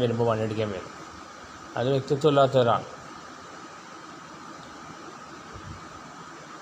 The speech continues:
എൻ്റെ ബാഡ് ടൈം എനിക്ക് സപ്പോർട്ട് കിട്ടിയ വളരെ കൊ-, ബ്ലഡ്, ബ്ലഡ് റിലേഷൻ ഇല്ലാത്ത ആൾക്കാരാണ്. എന്നെ എല്ലാവരും തള്ളി, എൻ്റെ ബന്ധുക്കളും എൻ്റെ ഫാമിലിയിൽ എല്ലാവരും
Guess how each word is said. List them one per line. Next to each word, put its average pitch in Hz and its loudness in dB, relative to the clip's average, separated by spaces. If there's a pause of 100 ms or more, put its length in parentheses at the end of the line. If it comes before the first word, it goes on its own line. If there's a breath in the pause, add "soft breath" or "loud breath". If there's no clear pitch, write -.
(160)
എൻ്റെ 143 8
ബാഡ് 170 10
ടൈം 170 12
എനിക്ക് 151 6
സപ്പോർട്ട് 139 6
കിട്ടിയ 135 8
വളരെ 123 6
കൊ-, 127 6 (380)
ബ്ലഡ്, 117 0
ബ്ലഡ് 120 4
റിലേഷൻ 135 6
ഇല്ലാത്ത 120 8
ആൾക്കാരാണ്. 104 2 (1500)
എന്നെ 117 2
എല്ലാവരും 127 8
തള്ളി, 131 6
എൻ്റെ 117 4
ബന്ധുക്കളും 117 4 (1400)
എൻ്റെ 117 2 (100)
ഫാമിലിയിൽ 120 6
എല്ലാവരും 117 6